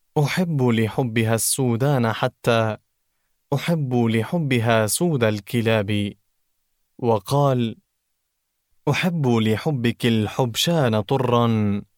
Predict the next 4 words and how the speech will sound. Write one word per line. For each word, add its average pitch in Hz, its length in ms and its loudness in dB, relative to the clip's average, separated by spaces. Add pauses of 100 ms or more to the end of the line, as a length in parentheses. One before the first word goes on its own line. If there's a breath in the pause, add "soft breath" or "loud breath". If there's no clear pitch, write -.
(480)
وأعشق 131 800 0
لاسمك 113 680 -2
البدر 117 560 0
المنيرا"، 104 840 -2